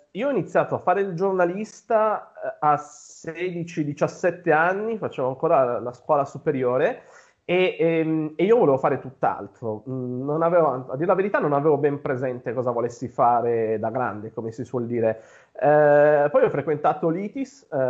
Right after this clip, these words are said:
elettronica e telecomunicazioni, e lì è venuta fuori, eh, la passione più che per la scrittura, per la, per la comunicazione. Eh, poi quindi il passaggio, eh, la, l'iscrizione a Scienze della Comunicazione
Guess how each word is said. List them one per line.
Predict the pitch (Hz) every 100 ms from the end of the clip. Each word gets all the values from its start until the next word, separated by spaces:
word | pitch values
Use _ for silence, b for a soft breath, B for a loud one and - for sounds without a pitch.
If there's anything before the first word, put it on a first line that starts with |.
| 120 123 120
elettronica | 135 - 202 185 175 170
e |
telecomunicazioni, | 151 156 151 156 160 185 - - 220 208 226 262 330 285 -
e | 196
lì | 208 233 311 226
è | 175
venuta | 170 180 202
fuori, | - 208 233 220 165 B B B
eh, | - 151 151
la | 170
passione | 180 175 214 226 233 208 - _ _ _ _
più | 220 262
che | 240 185
per | 180
la | 190
scrittura, | 190 - 214 - 190 311 285 170 151
per | - 165
la, | 165 165 151 151 147 147
per | 175
la | 190
comunicazione. | 202 202 185 180 - 185 143 123 120 120 b b b -
Eh, | 160 160 170
poi | 240 277
quindi | - 214 202 - - _ -
il | 165 165 156 156
passaggio, | 160 - 180 175 151 151 147 143
eh, | 131 120 - 127 - - - - - - _ -
la, | 135 127 123
l'iscrizione | 135 - 143 220 202
a |
Scienze | 143 175 170 165
della | 147
Comunicazione | 143 151 160 185 175 - 214 247 294 320